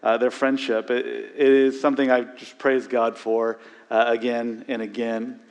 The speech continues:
If you have a Bible, you can turn to Ephesians chapter four. That's where we're going to be. Ephesians chapter four, and this morning we're looking at verses fourteen through sixteen.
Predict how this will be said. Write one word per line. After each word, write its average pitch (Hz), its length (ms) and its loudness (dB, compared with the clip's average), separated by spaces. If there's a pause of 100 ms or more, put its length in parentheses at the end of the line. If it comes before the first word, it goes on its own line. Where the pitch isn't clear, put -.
(320)
If 151 100 2
you 185 80 8
have 202 160 10
a 202 60 4
Bible, 196 340 8
you 185 60 4
can 165 140 0
turn 190 180 0
to 180 80 6
Ephesians 170 520 0
chapter 180 380 4
four. 185 500 6
That's 165 280 4
where 165 180 6
we're 160 80 4
going 156 220 2
to 143 40 0
be. 151 520 0 (440)
Ephesians 185 520 -2
chapter 180 420 2
four, 175 480 4
and 156 360 -2
this 165 280 -4
morning 185 340 0
we're 170 100 2
looking 202 260 2
at 165 160 2
verses 165 320 -2
fourteen 180 760 -2 (400)
through 175 320 2
sixteen. 170 1000 -4